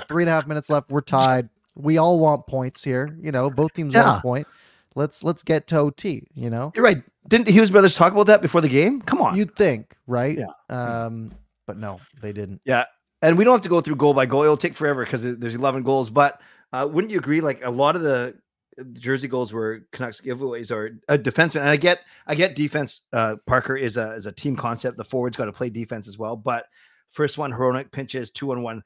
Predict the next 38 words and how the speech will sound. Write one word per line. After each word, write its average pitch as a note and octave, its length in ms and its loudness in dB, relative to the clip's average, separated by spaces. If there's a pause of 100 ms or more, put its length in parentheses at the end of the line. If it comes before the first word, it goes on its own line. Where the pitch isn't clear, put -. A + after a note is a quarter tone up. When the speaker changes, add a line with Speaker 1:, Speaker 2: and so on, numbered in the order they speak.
(140)
Speaker 2:
So C#3+ 140 -8
the C3+ 80 -6
second D3 280 -4
one, C#3+ 120 -4
Myers B2+ 340 -2
just - 160 -12
basically C3 280 -2
gives A#2+ 220 -4
it C3 40 -8
to A#2+ 40 -16
Jack, A2 360 -6 (160)
uh, A#2+ 80 -8 (100)
Jack G#2+ 260 -8
Hughes A#2+ 140 -10
in A2+ 60 -16
the A2 40 -14
corner. G#2 380 -12 (260)
Uh, A#2+ 120 -8
the A#2+ 100 -2
last C3+ 320 -2
one, C3 220 -4 (120)
Ian C3+ 180 -2
Cole A2+ 440 -4
loses A#2+ 480 -2
it A#2 80 -6
up A#2 160 -2
the - 100 -8
boards. A2+ 320 -2
I G#2+ 80 -6
know A2 140 -4
Joshua A2 400 -6
had G#2 80 -6
a G#2 60 -6
bit A2+ 260 -8
to A#2 100 -16
do A2+ 100 -6
that A2 180 -8
too. A#2+ 180 -8